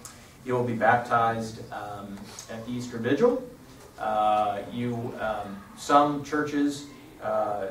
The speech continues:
you know, some Catholic churches, um, actually baptize, uh, in a humongous baptismal font and would practice, um, could practice immersion, uh, where you're actually dunked under the water. Um,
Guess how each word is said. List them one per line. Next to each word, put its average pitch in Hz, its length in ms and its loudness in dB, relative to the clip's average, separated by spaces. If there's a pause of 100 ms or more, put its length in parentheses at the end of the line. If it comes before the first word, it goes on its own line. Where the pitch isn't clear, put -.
(140)
you 113 80 -12
know, 107 60 -8
some 120 240 -8
Catholic - 340 0
churches, 104 540 -10 (380)
um, 98 440 -6
actually 113 300 -2
baptize, 107 1000 2
uh, - 220 -8 (120)
in - 80 -10
a - 140 -10 (240)
humongous 110 500 -2
baptismal 110 560 -6 (160)
font - 340 0 (280)
and 101 120 -14
would 95 200 -12
practice, 101 560 -8
um, 95 320 -8 (480)
could 120 180 -4
practice 113 400 -2
immersion, 123 640 -2 (360)
uh, 98 180 -2
where 101 160 -6
you're 104 120 -6
actually 104 240 -8
dunked 107 300 -4
under 104 220 -6
the 98 60 -6
water. - 540 -2 (360)
Um, 101 480 -6